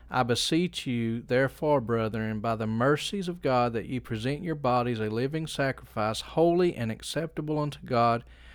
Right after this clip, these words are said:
which is your reasonable service." That's, that's King James. What, what, I don't know. I, the word I'm focusing on there is service. Some of 'em say is w-, your reasonable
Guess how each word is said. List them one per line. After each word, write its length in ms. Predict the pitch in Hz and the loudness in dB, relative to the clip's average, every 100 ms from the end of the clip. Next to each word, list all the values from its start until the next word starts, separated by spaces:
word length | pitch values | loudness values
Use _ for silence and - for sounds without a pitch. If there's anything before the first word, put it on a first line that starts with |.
| - - | -20 -4
which 380 | 131 160 156 - | 2 2 2 -4
is 260 | 151 120 | -6 -4
your 180 | 123 117 | -2 -2
reasonable 880 | 113 123 143 143 143 123 123 120 - - - | 0 0 -2 -4 -6 -2 -2 -2 -6 -20 -16
service." 640 | - 127 107 - - - - - - - - | -4 0 0 -2 -10 -14 -16 -20 -20 -18 -4
That's, 240 | 120 - - | -2 -2 -4
that's 240 | - 123 - | -2 -2 -2
King 380 | - 139 120 | -6 -2 -2
James. 560 | 104 117 117 101 110 - | 0 2 2 0 -4 -6
What, 280 | 156 127 - | -2 -2 -2
what, 180 | 73 - | -10 -8
I 120 | 113 | -4
don't 180 | 110 120 | -4 -2
know. 220 | 120 113 - - - - | -2 -2 -4 -16 -8 0
I, 180 | 131 - | 0 -2
the 440 | 165 147 127 139 | -10 -2 4 4
word 280 | 127 165 156 | 8 6 6
I'm 80 | 131 | 4
focusing 460 | 151 147 - 120 | 2 0 -4 -6
on 60 | 117 | -4
there 140 | 117 | -2
is 60 | 101 | -4
service. 560 | - 135 117 104 95 - - - - | 0 4 4 2 -4 -8 -16 -20 -10
Some 260 | - 156 160 | 2 4 6
of 140 | 151 | 4
'em 160 | 139 120 | 4 0
say 300 | - 120 117 | -2 -2 -2
is 100 | 107 | -2
w-, 180 | 123 120 | -4 -4
your 240 | 123 123 | 0 0
reasonable 800 | 117 120 123 117 110 98 98 95 | 2 0 -2 -2 -4 -2 0 -2